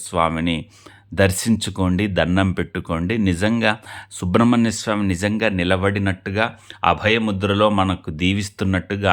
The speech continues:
అనిపిస్తూ ఉంటుంది. చాలా చాలా బాగుంటుందండి ఆలయం. గమనిస్తున్నారు కదా, మొత్తము ఎక్కడ చూసినా ఈ యొక్క పూలమాలలతో, అలంకరణతో, వేపాకు మండలతో,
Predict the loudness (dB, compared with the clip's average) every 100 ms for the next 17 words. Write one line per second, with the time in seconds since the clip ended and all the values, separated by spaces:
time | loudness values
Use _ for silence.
0 | 2 0 -8 -12 -8 -4 -2 -4 -4 -4
1 | -2 -4 -8 -18 -8 0 2 4 2 2
2 | 2 2 2 2 2 0 -2 -4 -4 -4
3 | -4 -8 -8 0 4 4 4 -2 -6 _
4 | _ _ _ _ -2 2 4 2 -2 -6
5 | -2 -2 -2 -2 -2 -2 -6 -14 _ _
6 | _ _ _ _ _ -4 -4 -4 0 2
7 | 2 0 -2 0 0 0 -2 -6 -4 -4
8 | -4 -8 _ _ _ -2 0 -2 -4 -6
9 | -6 -10 _ -4 0 2 2 4 4 2
10 | 0 -2 -4 -4 -2 0 2 0 0 0
11 | 0 -2 -4 -4 0 0 2 2 0 -2
12 | 0 2 2 0 0 -4